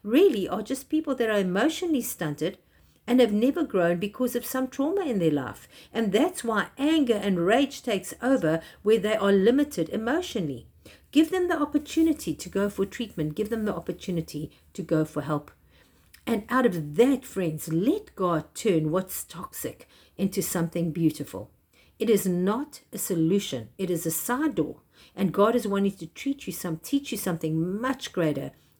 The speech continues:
in the journey. But then that same passage of scripture, One Corinthians seven verse fourteen to fifteen, goes on to say,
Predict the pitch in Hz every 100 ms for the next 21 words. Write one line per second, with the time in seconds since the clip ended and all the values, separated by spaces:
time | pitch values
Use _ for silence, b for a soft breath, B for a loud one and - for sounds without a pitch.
0 | - 202 185 151 - 160 151 131 160 _
1 | _ _ _ _ _ - - 226 220 226
2 | 226 220 - - 262 320 - 311 302 302
3 | 285 - - - - 151 170 - B B
4 | B B 220 262 - 285 254 254 220 208
5 | 220 214 220 196 170 - 220 240 277 269
6 | 254 208 - 180 165 196 240 240 226 208
7 | 208 - 160 135 156